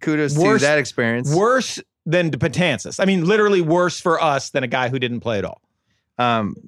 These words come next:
Speaker 1: there's more, but it's, it just hasn't been fun. And I'm starting to wonder if it's us, not the,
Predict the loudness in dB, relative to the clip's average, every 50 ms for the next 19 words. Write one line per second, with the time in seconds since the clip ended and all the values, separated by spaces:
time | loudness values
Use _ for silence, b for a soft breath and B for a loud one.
0 | -20 _ _ 0 2 2 2 0 0 0 0 2 2 0 0 0 -2 -2 -2 -2
1 | -4 -6 -4 -6 -12 -14 -16 -18 _ _ _ _ _ _ _ _ _ _ _ -6
2 | -6 -2 -2 -2 -2 0 2 2 2 2 2 0 -2 -2 -2 -2 -2 -4 -2 -2
3 | -2 -4 -6 -6 -2 0 2 2 2 0 0 0 0 0 0 0 0 0 0 0
4 | 0 0 -2 -2 -6 -4 -2 -2 -2 -2 -4 -8 -10 -8 -4 -2 -2 -2 -2 -2
5 | -2 -2